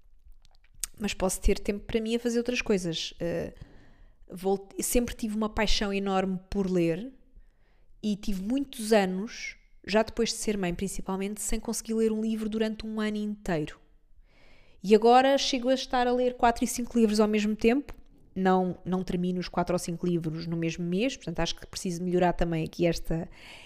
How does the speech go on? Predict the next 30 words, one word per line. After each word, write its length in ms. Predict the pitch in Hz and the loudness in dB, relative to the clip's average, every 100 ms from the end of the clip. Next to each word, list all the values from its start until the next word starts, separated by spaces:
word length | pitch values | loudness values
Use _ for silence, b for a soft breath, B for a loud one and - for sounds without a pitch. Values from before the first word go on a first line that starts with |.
| - | 0
esta 260 | 208 - 214 | 2 2 0
minha 220 | 208 202 | 2 0
gestão, 500 | - - - 196 180 | 0 -2 2 2 2
esta 300 | 170 180 196 | 2 2 2
ansiedade 640 | 185 - 196 190 185 180 | 2 2 4 6 4 2
de 40 | 185 | 4
ler 360 | 180 185 175 | 6 6 2
e 80 | - | -6
de 80 | - | -6
saber 340 | - 180 185 | 0 4 4
mais, 540 | 180 180 190 254 - - B B B B B | 2 2 0 -2 -8 -16 B B B B B
mas 200 | 202 214 | 2 8
esta 220 | 254 - | 8 6
intenção, 640 | 262 254 247 - - 220 196 | 0 0 0 0 2 2 2
esta 480 | 196 - - 196 185 B B B | 0 0 0 -2 -4 B B B
sede 500 | - - - 254 220 | -2 2 8 8 6
de 120 | - | 2
conhecimento 1040 | - 240 214 - 226 214 202 196 - 269 - _ _ _ - - | 2 0 -2 -4 0 2 0 -2 -8 -10 -12 _ _ _ -20 -4
levam-me 500 | 208 226 226 233 233 | 6 8 8 4 2
a 40 | 226 | 0
estar 420 | - 220 196 196 | 0 0 0 -2
com 200 | - 185 | -4 -4
muitos 300 | 190 233 - | -2 -2 -4
livros, 680 | 208 202 190 226 262 - - | -4 -4 -4 -8 -10 -12 -8
não 160 | 202 220 | -4 -4
de 80 | 214 | -4
ficção, 580 | - - - 180 180 185 | -8 -4 0 2 0 -2
muitos 380 | 202 196 - | -6 -8 -8
mais 300 | 190 175 170 | -6 -4 -4
técnicos, 680 | - 180 - 214 - - | -2 -4 -2 -8 -8 -16